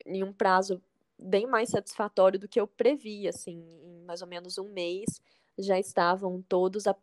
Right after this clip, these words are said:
é, todo, todos os processos apreciados, encaminhados.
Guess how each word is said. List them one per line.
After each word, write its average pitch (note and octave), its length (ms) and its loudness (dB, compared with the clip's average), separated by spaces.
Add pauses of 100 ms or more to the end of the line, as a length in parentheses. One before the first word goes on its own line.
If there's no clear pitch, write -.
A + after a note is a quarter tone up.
(120)
é, F3 260 4
todo, G3+ 500 0
todos G#3 280 -2
os A#3+ 120 -8
processos G3 520 -2
apreciados, F#3+ 1120 -2
encaminhados. G3 800 -10